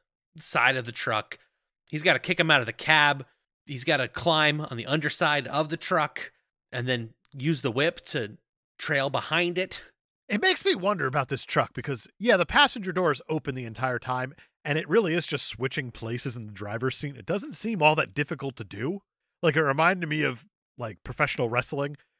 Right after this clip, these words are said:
Speaker 2: where it doesn't take much to move somebody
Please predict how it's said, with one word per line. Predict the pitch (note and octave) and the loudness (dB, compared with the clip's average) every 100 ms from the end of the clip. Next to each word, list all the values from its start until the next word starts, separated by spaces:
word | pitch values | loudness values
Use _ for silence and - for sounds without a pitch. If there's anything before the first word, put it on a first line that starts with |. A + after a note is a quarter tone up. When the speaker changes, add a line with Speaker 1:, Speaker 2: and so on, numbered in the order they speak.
| _ | _
Speaker 2:
where | C#3 B2 | -2 -2
it | - C#3 | -2 -2
doesn't | E3 D#3 F3+ | 0 0 -2
take | - C#3+ - - _ - | -4 -6 -6 -20 _ -14
much | B2+ C#3+ A#2+ - - | 0 0 2 -2 -8
to | A#2+ | -6
move | A#2+ C#3 C3+ | -4 -4 -2
somebody | - D3 B2+ A#2+ G2+ G2 | -2 -2 0 -2 -4 -10